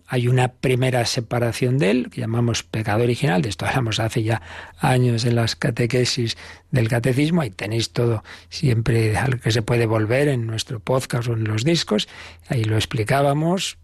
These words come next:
un servidor hace años, hace más años Monseñor Munilla, etcétera. Bueno, pues hay ese pecado original. Y entonces, pues, hemos quedado separados de Dios. Ahora, ¿cómo me uno yo a Dios? Yo,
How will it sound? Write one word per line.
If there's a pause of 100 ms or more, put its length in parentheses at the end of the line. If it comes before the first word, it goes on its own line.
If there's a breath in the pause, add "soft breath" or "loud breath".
(140)
un
servidor
hace
años,
hace
más
años (300 loud breath)
Monseñor
Munilla,
etcétera. (320 loud breath)
Bueno,
pues
hay
ese
pecado
original. (540 loud breath)
Y
entonces, (140)
pues,
hemos
quedado
separados
de
Dios.
Ahora,
¿cómo
me
uno
yo
a
Dios?
Yo,